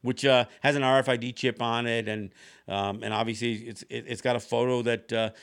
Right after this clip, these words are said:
uh, uh, conforms to their, their, uh, their database for facial recognition, um, you know, and has, it has all the necessary, it's scannable and all that other stuff. So then they approved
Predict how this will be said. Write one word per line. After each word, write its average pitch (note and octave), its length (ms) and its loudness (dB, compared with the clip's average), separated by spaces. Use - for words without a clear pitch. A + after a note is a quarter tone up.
uh, G#2 180 -2
uh, G#2+ 280 -6
conforms A#2 580 -2
to A2 400 -6
their, G#2 500 -4
their, G#2+ 320 -6
uh, G2 320 -10
their G#2 140 -6
database A2+ 600 0
for G#2+ 380 -4
facial A2 360 -6
recognition, G#2+ 840 -10
um, G2 260 -4
you B2+ 60 -4
know, C#3 80 -4
and E3 240 0
has, G3 160 0
it F3 240 0
has G3 180 4
all F#3 100 6
the D3 80 0
necessary, A#2 440 0
it's C#3 340 -4
scannable A2+ 560 -2
and A2 80 -4
all G#2+ 160 -4
that G#2+ 60 -6
other G#2 100 -10
stuff. - 200 -10
So G#3+ 340 2
then A3+ 200 0
they F4+ 100 0
approved G3 480 -2